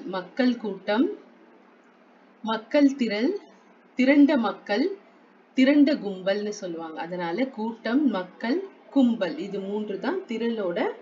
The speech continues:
சேர்ந்து வர, சார்ந்து வர சொற்கள். ஓகேவா? அடுத்து வந்து நம்ம பார்க்க போறது,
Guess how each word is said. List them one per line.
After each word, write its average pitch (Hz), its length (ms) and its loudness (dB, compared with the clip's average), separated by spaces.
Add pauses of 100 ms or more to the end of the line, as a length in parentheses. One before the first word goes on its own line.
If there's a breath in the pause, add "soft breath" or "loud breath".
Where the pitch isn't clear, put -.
(400 loud breath)
சேர்ந்து 254 540 0
வர, 185 200 -4 (280)
சார்ந்து 233 540 -2
வர 185 180 -4 (120)
சொற்கள். 170 500 -10 (200)
ஓகேவா? 190 480 -6 (580 soft breath)
அடுத்து 277 320 -4
வந்து 233 260 -6
நம்ம 208 180 -6 (100)
பார்க்க 196 380 -8
போறது, 185 360 -4